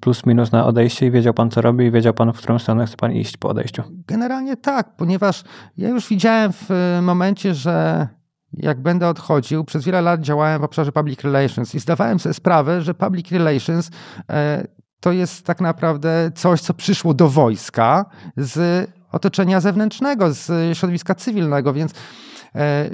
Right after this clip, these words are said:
Speaker 2: wiedziałem, że mam już tą specjalistyczną wiedzę związaną z sektorem obronnym, a jednocześnie tą taką ogólną, generalną, jeśli chodzi o public relations.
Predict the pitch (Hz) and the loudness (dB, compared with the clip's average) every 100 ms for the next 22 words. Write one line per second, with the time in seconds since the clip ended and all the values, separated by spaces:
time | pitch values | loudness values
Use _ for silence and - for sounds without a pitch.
0 | - - 170 160 208 202 151 180 190 196 | -12 -8 -4 0 0 0 0 0 2 0
1 | 175 180 160 - - 180 175 - 190 170 | -2 -4 -4 -6 -4 -2 -2 -2 -2 -2
2 | 139 113 180 147 117 143 123 165 160 143 | -2 0 0 0 -4 -4 -2 0 0 0
3 | 123 135 143 135 127 - - 143 143 139 | -4 -4 -2 -2 -2 -6 -6 -4 -4 -2
4 | 127 123 160 208 226 220 220 - 220 220 | -2 -2 -2 -2 -2 -2 -2 -2 -2 2
5 | 185 220 214 190 156 226 220 196 180 160 | 2 2 2 4 6 6 6 4 2 2
6 | 170 196 190 - 165 190 180 185 208 226 | 2 2 0 -2 0 0 -2 -4 -2 0
7 | 196 160 | 0 -2